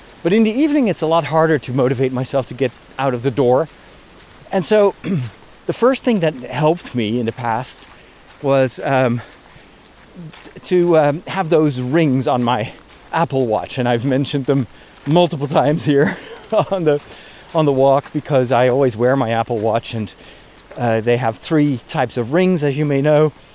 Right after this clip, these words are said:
Like, there is a, a, a ring that measures how many times you, you stand during the day, because sitting, if you sit all day long in front of a computer screen, it's super unhealthy. Um, so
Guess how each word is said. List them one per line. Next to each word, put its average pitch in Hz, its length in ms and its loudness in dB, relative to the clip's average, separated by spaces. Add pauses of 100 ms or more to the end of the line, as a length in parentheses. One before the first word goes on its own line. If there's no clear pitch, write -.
(160)
Like, 107 140 -10
there 110 140 0
is 110 140 -2
a, 104 220 0 (800)
a, 110 300 -2
a 120 100 0
ring 147 280 0
that 127 200 0
measures 135 460 -2
how 123 160 -4
many 117 180 -4
times 120 340 -6
you, 110 180 -2 (500)
you 127 100 -2
stand 147 640 -6 (420)
during 147 280 0
the 131 80 0
day, 135 220 2
because 131 240 -8
sitting, 147 360 -8
if 120 100 -12
you 156 80 -4
sit - 340 -4
all 151 220 0
day 139 140 2
long 143 280 2
in 117 60 -2
front 135 200 -4
of 117 60 -4
a 117 40 -8
computer 131 360 -2
screen, 127 360 -2 (440)
it's 131 140 -6
super 185 340 2
unhealthy. 120 640 -2 (480)
Um, 131 340 0
so 131 480 2